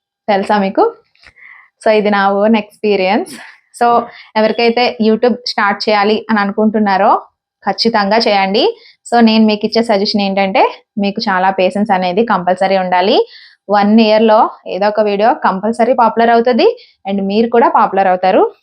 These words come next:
So నాకు సబ్స్క్రైబర్స్ రాలేదు, వ్యూస్ తగ్గిపోయాను, నేను ఎప్పుడు బాధపడలేదు. ఎందుకంటే వస్తాయి, ఆటోమేటిక్‌గా అదే వస్తది. నా కంటెంట్ నచ్చితే అదే వస్తది, YouTube అదే పుష్ చేస్తది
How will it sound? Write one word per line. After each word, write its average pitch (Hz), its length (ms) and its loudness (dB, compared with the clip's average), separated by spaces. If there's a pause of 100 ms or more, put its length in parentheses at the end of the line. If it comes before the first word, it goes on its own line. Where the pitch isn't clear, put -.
(280)
So 254 60 0
నాకు 262 140 0
సబ్స్క్రైబర్స్ 254 540 0
రాలేదు, 226 360 2
వ్యూస్ 220 260 -2
తగ్గిపోయాను, 226 500 0
నేను 208 140 -4
ఎప్పుడు 302 220 -2
బాధపడలేదు. 269 640 0 (420)
ఎందుకంటే 320 600 0
వస్తాయి, 349 320 0 (380)
ఆటోమేటిక్‌గా 214 500 0
అదే 277 180 4
వస్తది. 269 500 0 (240)
నా 240 60 2
కంటెంట్ 240 420 0
నచ్చితే 294 340 0
అదే 330 200 4
వస్తది, 311 600 -2 (300)
YouTube 269 260 2
అదే 262 160 2
పుష్ 262 320 -4
చేస్తది 226 520 -4